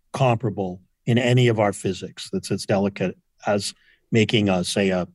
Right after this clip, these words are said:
thousand qubit quantum computer. So everything is being pioneered. We don't even know which technology is best.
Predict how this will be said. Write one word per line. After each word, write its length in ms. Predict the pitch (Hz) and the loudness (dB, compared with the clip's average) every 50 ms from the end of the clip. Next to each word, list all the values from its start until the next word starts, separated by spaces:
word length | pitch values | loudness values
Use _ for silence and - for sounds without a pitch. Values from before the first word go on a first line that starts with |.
| _ _ | _ _
thousand 420 | - 98 104 107 104 - 104 98 92 | -2 0 0 0 0 -2 -4 -6 -6
qubit 440 | - - 98 92 87 95 90 85 - - _ _ - | -6 -6 -6 -4 -2 -2 -2 -4 -6 -10 _ _ -12
quantum 300 | - 120 104 98 98 95 | -6 -4 -4 -2 -4 -4
computer. 500 | - 95 90 - 101 98 87 - - - _ _ _ _ _ _ _ _ _ _ _ - | -6 -6 -6 -4 -2 -2 -2 -4 -6 -14 _ _ _ _ _ _ _ _ _ _ _ -8
So 600 | - - - - 170 151 143 139 135 143 147 - - | -4 -2 0 4 4 4 6 4 4 2 0 0 2
everything 480 | 147 170 196 208 196 180 202 185 170 | 4 4 6 6 6 6 6 6 6
is 120 | 151 135 - | 4 4 2
being 240 | - 135 127 123 113 | 2 2 2 2 0
pioneered. 920 | - - 139 135 135 127 123 123 127 147 151 127 104 101 101 101 101 - _ _ _ - | 0 0 0 0 2 2 2 4 4 4 4 4 2 0 -2 -4 -8 -10 _ _ _ -2
We 80 | 123 | 0
don't 180 | 123 135 147 147 | 2 4 4 4
even 200 | 151 151 147 135 | 6 6 4 4
know 120 | 131 127 | 4 2
which 280 | 120 120 131 131 - - | 2 0 0 -2 -4 -6
technology 640 | 127 123 120 123 120 117 117 117 110 104 110 101 | -6 -8 -6 -6 -4 -4 -4 -4 -6 -6 -6 -8
is 160 | 95 92 90 | -8 -8 -8
best. 500 | - - 101 87 87 95 - - - - | -6 -4 -2 -2 -2 -4 -6 -10 -14 -16